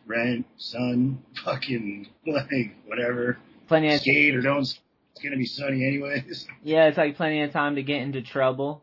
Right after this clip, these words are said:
Speaker 2: or just, like, get into something bad 'cause you're just like, "Eh, I feel like I'm in warm water. This is nice."
Speaker 1: Let's get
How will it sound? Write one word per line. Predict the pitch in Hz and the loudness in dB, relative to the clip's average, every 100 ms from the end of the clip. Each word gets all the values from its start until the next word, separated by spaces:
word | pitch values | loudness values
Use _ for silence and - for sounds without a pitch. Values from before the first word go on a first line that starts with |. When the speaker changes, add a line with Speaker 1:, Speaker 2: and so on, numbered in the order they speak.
| - | -10
Speaker 2:
or | 131 | -8
just, | 127 131 | -6 -4
like, | 135 123 | -4 -2
get | 131 | -4
into | 127 131 123 | -4 -6 -6
something | 135 120 123 | -4 -2 2
bad | 120 123 135 | 4 4 2
'cause | 135 | -4
you're | 123 | -6
just | 120 123 | -8 -8
like, | 123 | -6
"Eh, | 175 175 175 160 | -2 2 4 2
I | |
feel | - 190 | 0 -2
like | 190 | 0
I'm | 165 | 0
in | 160 | 2
warm | 160 165 165 | 4 4 4
water. | 156 180 135 123 | 4 2 0 -4
This | 139 135 | -6 -8
is | 147 | -6
nice." | 147 151 131 131 - - - | -4 -4 -4 -6 -14 -20 -8
Speaker 1:
Let's | 190 - - - 170 | -8 -8 -14 -16 -8
get | 180 | -8